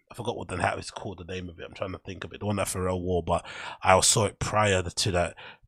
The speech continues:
um, on people like Nigo. You know, in old scans, he was kinda wearing that hat quite often, and you see people selling them also. There was a period in time where the shop, I think World, I think it's called World's End,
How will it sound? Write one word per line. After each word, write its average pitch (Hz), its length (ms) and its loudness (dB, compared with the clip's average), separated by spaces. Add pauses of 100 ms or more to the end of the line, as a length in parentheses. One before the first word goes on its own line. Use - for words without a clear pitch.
(180)
um, 87 220 -2
on 98 180 4
people 95 260 -2
like 87 180 -4
Nigo. 90 500 -2 (440)
You 92 100 -6
know, 90 80 0
in 87 60 2
old 95 240 2
scans, 87 460 0
he 101 100 -2
was 90 160 -4
kinda 87 180 -2
wearing 85 240 -2
that 80 160 -4
hat - 180 -2
quite - 200 -4
often, 87 320 -6
and 87 100 -6
you 85 60 -6
see 104 160 -4
people 87 260 -10
selling 90 300 0
them 87 160 -4
also. 87 480 -4 (280)
There - 80 -6
was 87 60 -2
a 87 60 -6
period 98 240 0
in 92 80 -4
time 95 320 2
where 85 140 2
the 90 100 -4
shop, - 280 4
I 90 60 -4
think 87 220 -6
World, 90 240 0
I - 20 -12
think 110 140 -4
it's - 60 -6
called 92 160 -8
World's 92 260 0
End, 98 260 -2